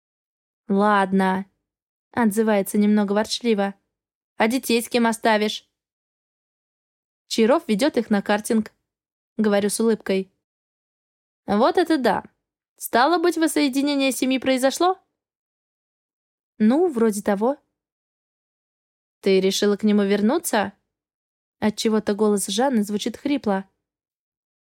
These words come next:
«Пока не знаю», уклончиво отвечаю я. «Давай при встрече поговорим». С недавних пор я заметила,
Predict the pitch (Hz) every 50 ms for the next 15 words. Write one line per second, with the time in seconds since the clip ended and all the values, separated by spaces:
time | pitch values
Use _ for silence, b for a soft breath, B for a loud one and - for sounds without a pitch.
0 | _ _ - 220 202 - 226 214 214 214 202 - 214 214 233 269 269 247 240 -
1 | _ _ _ _ _ _ _ _ _ _ _ _ _ _ _ _ - 240 220 -
2 | 240 226 214 208 - 226 214 208 - 220 214 - 220 208 208 208 208 214 208 202
3 | 196 - _ _ _ _ _ _ _ _ _ - 254 311 370 330 - 247 233 -
4 | - 233 220 202 - - - 208 196 202 202 202 208 196 190 185 - _ _ _
5 | _ _ _ _ _ _ _ _ _ _ _ _ _ _ _ _ _ _ _ _
6 | _ _ _ _ _ _ _ - - 233 247 240 240 247 247 247 247 - - 302
7 | 302 269 233 226 214 233 233 247 285 320 - - 226 208 208 202